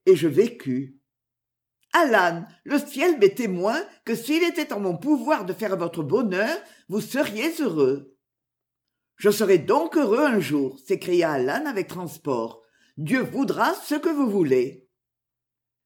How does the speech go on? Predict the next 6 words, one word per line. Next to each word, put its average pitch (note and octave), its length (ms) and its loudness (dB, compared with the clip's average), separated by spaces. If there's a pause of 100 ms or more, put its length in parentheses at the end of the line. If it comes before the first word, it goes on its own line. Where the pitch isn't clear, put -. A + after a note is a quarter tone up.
M'avez-vous F4+ 540 0
été A3 200 4
bien G#3+ 260 0
fidèle ? » F#3+ 580 0 (300)
demanda F#3+ 400 -2
Christabel F#3+ 760 -4